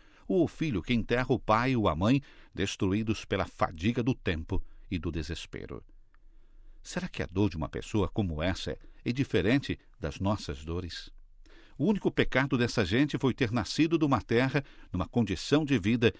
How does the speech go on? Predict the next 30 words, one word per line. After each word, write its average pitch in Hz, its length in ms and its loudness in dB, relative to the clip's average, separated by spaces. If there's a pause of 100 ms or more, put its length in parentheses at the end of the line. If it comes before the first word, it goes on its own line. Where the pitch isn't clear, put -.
(160)
onde 123 240 2
a 104 60 4
morte 127 400 2
por 117 220 2
fome 123 360 4
não 151 300 4
é 131 100 6
uma 135 280 4
exceção, 98 680 -2 (640)
mas - 200 -6
está 92 260 -4
na 90 100 -2
ordem 80 300 -2
do 92 140 -2
dia, 57 320 -8 (440)
da 85 120 -2
normalidade. 78 800 -6 (1300)
A 110 100 2
imagem 123 400 2
da 120 120 2
humanidade 95 680 0
como 104 320 0
única 175 480 0
família 85 600 -2 (260)
é - 80 2
a - 20 4
imagem 90 440 0
proposta 82 640 0
pelo 87 200 -2
Papa, 65 440 -6